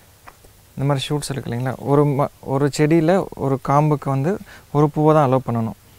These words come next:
அதுல வந்து ரெண்டு மூணு பூவை allow பண்ணக்கூடாது. ஒரு மூணு நாலு பூ வரும், ஆனா அதெல்லாம் எடுத்துடணும். இந்த மாதிரி கிளீனா எடுத்துட்டு ஒரே ஒரு bed மட்டும் allow பண்ணுவோம் நாங்க. அந்த மாதிரி ஒரு bed வரும்போது இந்த அளவுக்கு க்ளீனாக வரும். இந்த மாதிரி இருக்கணும்.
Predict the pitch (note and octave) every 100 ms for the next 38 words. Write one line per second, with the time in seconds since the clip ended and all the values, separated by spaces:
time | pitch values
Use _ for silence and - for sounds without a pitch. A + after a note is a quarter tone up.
0 | - - - C#3 C#3+ D3+ C#3 D3 D#3 D3
1 | C3 D3 B2+ B2+ B2+ A#2 A2 A2+ G#2 -
2 | - - - - - C3+ C3+ F#2+ C#3+ D#3+
3 | D#3 C#3+ D#3+ D3 A#2+ F3 - D3 C#3 C3+
4 | C3 C#3+ B2+ C3 C#3 A#2+ G#2+ - A#2+ A#2
5 | A2+ - - _ _ _ _ _ - -
6 | _ - - _ - C#3+ D3 D3 A#2+ B2
7 | B2+ B2+ D3 A3 - - _ - _ -
8 | C#3 E3+ D3+ B2 C3 C3+ C3+ B2+ D#3 B2+
9 | A#2+ A#2 A2+ A2+ A2 A2 - - - -
10 | - C#3 D3 D#3 C#3 C#3 D3 D3+ D3+ C#3
11 | B2 C3 F3+ - C#3 C#3 C#3+ D3+ C#3+ D3
12 | C#3+ A2+ A2 G#2+ - - - - - -
13 | _ - _ _ - - - - - _
14 | - _ - - - D#3+ D3 C#3+ C3+ -
15 | A2